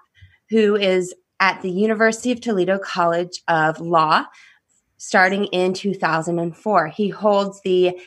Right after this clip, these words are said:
Harold A. Anderson Professor of Law and Values and Associate Dean for Academic Affairs at the University of Toledo.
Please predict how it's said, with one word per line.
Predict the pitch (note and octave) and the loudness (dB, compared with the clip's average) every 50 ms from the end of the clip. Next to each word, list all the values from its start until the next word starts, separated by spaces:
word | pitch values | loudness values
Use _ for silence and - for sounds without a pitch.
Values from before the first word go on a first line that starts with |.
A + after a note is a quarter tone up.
| _ _ | _ _
Harold | _ - A3 A3 A3 A3+ B3 B3+ - - - | _ 0 4 6 6 6 4 2 -2 -4 -4
A. | F#3 F#3+ - - _ | -4 -4 -4 -6 _
Anderson | F3+ F3+ F3 E3+ E3+ F#3 F#3 - - G#3 G#3+ A#3 A3+ A3+ | -2 -2 0 0 0 -2 -4 -2 -2 -2 -2 -2 -2 -4
Professor | G#3 F#3+ - - D#3+ D#3+ - - A3 A3 | -10 -8 -2 0 0 0 0 -2 -4 -4
of | G3+ F#3+ | -4 -4
Law | F#3+ F#3 F3+ F3 E3+ E3+ F3+ F#3 - - | -2 2 4 4 4 4 2 0 0 -6
and | F#3+ F#3+ F#3 F3 | -6 -6 0 2
Values | F#3 F3 E3+ E3 E3 E3+ E3+ F3 F3+ - - | 4 4 4 4 2 0 -2 -4 -4 -6 -8
and | - E3+ | -6 -6
Associate | F3+ F3+ F3+ - F#3 F#3 G3 G3 - A#3+ A#3+ - - | -6 -6 -2 0 0 0 0 0 0 -2 -2 -2 -2
Dean | - E3+ E3+ F3 E3 | -2 -2 -2 -2 -2
for | - - - | -2 -2 -2
Academic | C#3 D3 - - - D#3 D3+ D3+ D#3 - | -2 -2 -6 -8 -6 -6 -6 -6 -8 -10
Affairs | E3 D#3 _ - C#3 C3+ D#3+ F3+ - - | -14 -12 _ -8 -6 -4 -4 -6 -8 -10
at | - E3 | -16 -10
the | - E3 | -6 -4
University | D#3 D3 C3 C3 B2+ C#3 - - E3 | -4 -4 -4 -8 -10 -10 -10 -12 -12
of | D#3+ - | -12 -12
Toledo. | - _ D3+ - C2 - - C#2 | -16 _ -10 -8 -8 -8 -10 -10